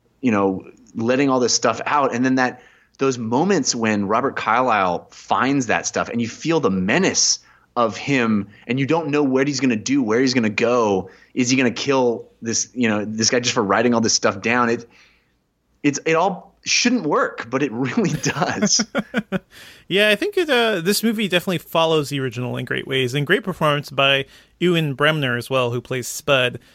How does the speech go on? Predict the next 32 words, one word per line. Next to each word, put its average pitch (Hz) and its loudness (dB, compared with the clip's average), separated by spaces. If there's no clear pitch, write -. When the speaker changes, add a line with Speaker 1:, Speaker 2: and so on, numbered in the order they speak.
Speaker 2:
Um, 147 -2
'cause 151 0
I, - -6
I 180 2
think 233 -2
we 240 0
all 208 4
remember 151 0
him 165 0
as 147 -4
the 147 -4
funny-looking, 151 -2
kind 151 -2
of 120 -6
goofy 139 -4
guy 143 4
from 151 -4
the 139 -2
first 139 -6
movie. 147 -2
And 175 0
in 170 0
this 202 -2
one, 226 0
he 202 -2
is, 240 0
like, 190 2
he - -6
is 233 0
the 156 -2
enlightened 127 -2
one, 117 -8